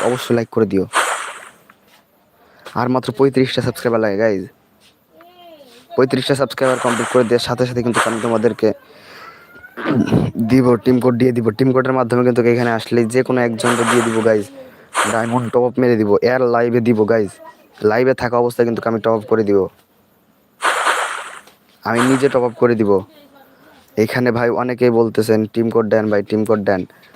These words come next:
ভাই, তোমরা আগে সাবস্ক্রাইব করো, আর যদি সাবস্ক্রাইব করে থাকো, ধন্যবাদ। আর যদি সাবস্ক্রাইব না করে থাকো, তাহলে কিন্তু টিম কোড দিলেও কিন্তু তোমরা অনেক দেরিতে পাবা। ঠিক আছে, এই জন্য বলতেছি, তোমরা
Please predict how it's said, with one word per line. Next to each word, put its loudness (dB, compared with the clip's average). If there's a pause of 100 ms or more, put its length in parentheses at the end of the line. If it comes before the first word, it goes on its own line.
(200)
ভাই, -2
তোমরা 0
আগে -2
সাবস্ক্রাইব -2
করো, 2
আর 2 (100)
যদি 4
সাবস্ক্রাইব -2
করে 2
থাকো, 0
ধন্যবাদ। 0
আর 2
যদি -2
সাবস্ক্রাইব -4
না 0
করে 0
থাকো, -2 (580)
তাহলে 0
কিন্তু 0 (100)
টিম 2
কোড 0 (100)
দিলেও 4
কিন্তু 0
তোমরা 0
অনেক 0
দেরিতে 0
পাবা। 0 (1500)
ঠিক -4
আছে, 0 (100)
এই 0
জন্য 0
বলতেছি, 0
তোমরা 2